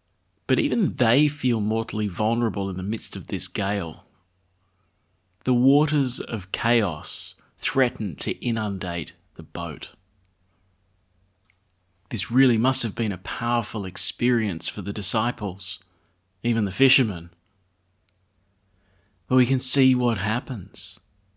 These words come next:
Just as the power of God's word at creation imposed order over the waters of chaos, so too now does Christ's word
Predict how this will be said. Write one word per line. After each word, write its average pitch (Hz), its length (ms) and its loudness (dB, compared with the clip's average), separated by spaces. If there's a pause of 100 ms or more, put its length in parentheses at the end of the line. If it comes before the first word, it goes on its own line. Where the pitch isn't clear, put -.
(2250)
Just 156 320 2
as 156 140 -2
the 135 100 -2
power 120 460 0
of - 160 -8
God's 110 320 0
word 117 260 2
at 110 100 -4
creation 107 760 -2 (300)
imposed 107 500 0 (100)
order 110 460 2
over 107 200 0
the 104 80 0
waters 104 320 0
of 92 120 -8
chaos, 104 480 0 (440)
so - 320 2
too 135 240 -2
now 117 240 0
does 95 200 -6
Christ's - 800 -4
word 127 420 0